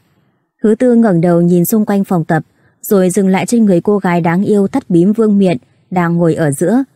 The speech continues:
Giờ cô gái đang cầm điện thoại gửi tin nhắn, trên mặt là nụ cười tươi tắn. Hứa Tư nghĩ thầm, thì ra cô gái này là bạn gái anh, thảo nào anh lại biết công việc của cô. Hai người hẹn gặp ở quán cà phê dưới lầu sau khi tan học.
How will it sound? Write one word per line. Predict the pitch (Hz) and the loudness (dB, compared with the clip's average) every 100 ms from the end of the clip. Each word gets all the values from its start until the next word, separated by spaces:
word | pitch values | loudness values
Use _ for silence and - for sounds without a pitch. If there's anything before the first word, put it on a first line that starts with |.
| _ _ _ _ | _ _ _ _
Giờ | - 190 | -2 -2
cô | 208 220 | 0 -2
gái | 196 175 | -2 -2
đang | 190 208 | -2 -2
cầm | 202 180 170 | -2 -2 -2
điện | 180 | -2
thoại | 220 180 175 | -4 -4 -2
gửi | 190 151 | -2 0
tin | 185 170 | 0 0
nhắn, | 165 160 254 - _ _ | 0 0 -2 -6 _ _
trên | - 240 | -2 0
mặt | 220 180 | 0 -2
là | 170 165 160 | -2 0 0
nụ | 165 185 | 0 -2
cười | - 170 151 | -2 -2 0
tươi | 185 170 | -2 0
tắn. | 160 156 247 - _ _ _ _ _ _ _ _ | 0 0 -2 -4 _ _ _ _ _ _ _ _
Hứa | 208 202 | -2 0
Tư | 220 202 | 0 2
nghĩ | 202 | 0
thầm, | 233 196 160 147 _ _ _ | 0 0 0 -4 _ _ _
thì | - 202 | -2 0
ra | 214 | -2
cô | 214 220 | -2 -2
gái | 208 185 | 0 0
này | 214 180 | 0 0
là | 160 | 0
bạn | 175 175 | -2 -4
gái | 175 165 208 | -2 -2 -2
anh, | 202 202 - _ _ - | -2 -4 -6 _ _ -6
thảo | 214 175 | -2 -2
nào | 180 170 | 0 -2
anh | - 202 | -2 -2
lại | 202 175 | -2 -2
biết | 254 | -4
công | - 208 | -2 -2
việc | 190 170 | 0 -2
của | - 147 | -2 -2
cô. | 180 180 185 - _ _ _ _ _ _ | 0 0 -2 -6 _ _ _ _ _ _
Hai | - 208 | -4 0
người | 196 175 | 2 2
hẹn | 180 190 | 0 0
gặp | 190 170 | -2 -4
ở | - 160 | -2 -2
quán | 151 202 | -2 -2
cà | 220 165 | -2 -2
phê | 185 180 | 0 -2
dưới | 175 160 | 0 0
lầu | 185 202 160 | 0 0 0
sau | 156 190 | 0 -2
khi | 180 185 | -2 -2
tan | 185 175 | 0 -2
học. | 175 151 | -2 -4